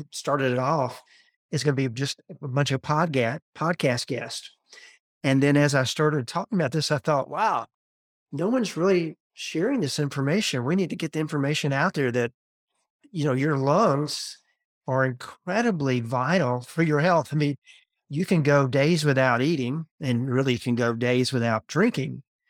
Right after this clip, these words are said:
but you can't go very long without breathing in air. You know, you're gonna get in trouble pretty quick. So, uh, I really enjoyed doing it. And, uh, I think there's just, just a, a wealth of information on the summit that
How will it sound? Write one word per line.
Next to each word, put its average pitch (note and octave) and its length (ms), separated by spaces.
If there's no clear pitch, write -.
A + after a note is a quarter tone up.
but C3 200
you E3+ 140
can't F3+ 260
go E3+ 140
very D3 200
long D3+ 200
without B2+ 280
breathing C3 380
in A#2+ 140
air. A2+ 440
You C#3+ 120
know, A#2 240
you're F3 140
gonna D3 180
get D#3+ 140
in - 60
trouble D#3 300
pretty B2+ 220
quick. C#3 380
So, B2 260
uh, - 200
I G#3+ 100
really G3 260
enjoyed D3+ 400
doing D#3 320
it. A#2+ 280
And, B2 460
uh, B2 100
I C3+ 100
think D#3+ 180
there's C3+ 120
just, C3+ 240
just - 200
a, A#2 160
a C3 80
wealth D3 380
of D3 160
information C3+ 560
on B2 100
the A#2+ 80
summit C#3 440
that C3+ 260